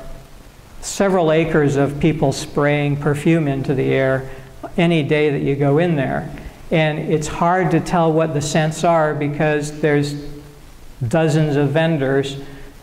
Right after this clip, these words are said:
uh, trying to get you to buy their particular perfume. But that's not what it was like. Uh, just as an aside, I bought an article of clothes from Macy's this Christmas season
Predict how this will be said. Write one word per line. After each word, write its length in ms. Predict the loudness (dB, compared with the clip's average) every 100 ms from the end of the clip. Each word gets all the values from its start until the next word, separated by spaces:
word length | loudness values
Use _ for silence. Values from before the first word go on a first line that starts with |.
| -2
uh, 260 | 2 2 -2
trying 360 | -2 0 0
to 100 | 0
get 180 | 2 2
you 140 | 2
to 100 | 0
buy 380 | 0 0 2 0
their 240 | 2 0 0
particular 600 | -2 -2 -2 0 0 0
perfume. 540 | 0 -2 -2 -4 -6 -12 -16 -20 -20 -20 -20 -20 -18 -20 -20 -20 -20 -20 -20 -4
But 140 | -2 0
that's 260 | 0 2
not 220 | 2 2
what 120 | 2 2
it 80 |
was 160 | 0 0
like. 320 | 0 0 -4 -10 -16 -20 -20 -20 -4
Uh, 160 | 0 2
just 320 | 2 0 0
as 160 | 0 2
an 80 |
aside, 560 | 0 0 2 2 2 0 0
I 140 | 0
bought 480 | 2 4 2 0 -10 -16 -4
an 300 | 0 2 2 0
article 460 | 0 0 -2 -2
of 140 | -2 -4
clothes 460 | 0 2 2 0
from 420 | -4 0 0 -2 -2
Macy's 500 | 0 2 2 0 2
this 320 | 0 0 -4 -10 -14 -18 -20 -4
Christmas 420 | 0 0 0 2
season 600 | 2 2 2 0 -2